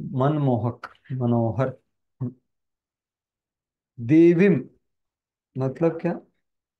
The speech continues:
चमकते, प्रभुपाद जी इधर बोल रहे, देवी मतलब एक देवी जैसी मानो। हम्म? और ऋषिकुल्या, ऋषिकुल्या मतलब वैदिक स्रोतों की श्रृंखला के समान। तो ये प्रत्यक्ष रूप से उसका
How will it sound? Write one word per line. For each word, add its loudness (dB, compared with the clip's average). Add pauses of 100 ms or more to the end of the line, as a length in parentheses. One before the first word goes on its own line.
चमकते, -4
प्रभुपाद -6
जी -6
इधर -6
बोल -6
रहे, -8
देवी 2
मतलब -2
एक -4 (400)
देवी 4
जैसी 2
मानो। -2 (100)
हम्म? -8 (800)
और 0
ऋषिकुल्या, 0 (180)
ऋषिकुल्या -4
मतलब -6 (380)
वैदिक 0
स्रोतों -4
की -4
श्रृंखला -6
के -8
समान। -8 (1200)
तो 2
ये 2 (420)
प्रत्यक्ष -2
रूप 0
से -6
उसका -4